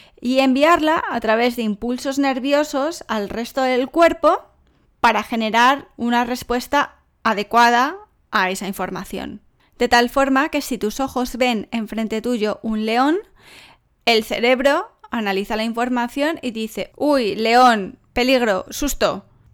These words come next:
Envía señales a todo el cuerpo para que se ponga en alerta y pueda salir corriendo. La información que envía el cerebro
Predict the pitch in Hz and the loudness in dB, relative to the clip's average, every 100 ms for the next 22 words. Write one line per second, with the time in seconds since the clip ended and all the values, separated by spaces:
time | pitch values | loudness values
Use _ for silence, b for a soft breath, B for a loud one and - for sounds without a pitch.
0 | _ 220 226 247 247 269 262 269 254 208 | _ -4 2 4 4 2 2 4 4 0
1 | 208 - 226 220 226 226 247 240 220 202 | -6 -6 -4 0 0 2 2 2 -2 -2
2 | 202 202 - 202 214 220 233 247 277 285 | -4 -6 -8 -6 -4 -2 0 2 2 2
3 | 302 359 - 220 190 190 - 170 180 - | 0 0 -4 -2 -2 -2 -6 -8 -10 -8
4 | 180 180 92 - 190 - _ b b b | -8 -6 -6 -8 -12 -18 _ b b b
5 | b b 254 254 262 269 254 254 247 294 | b b -2 -2 0 -2 -2 -4 -2 -2
6 | 339 381 392 349 339 302 269 - 254 262 | -2 -2 -4 -2 0 -2 -4 -4 -4 -2
7 | 240 202 349 | -2 -6 -8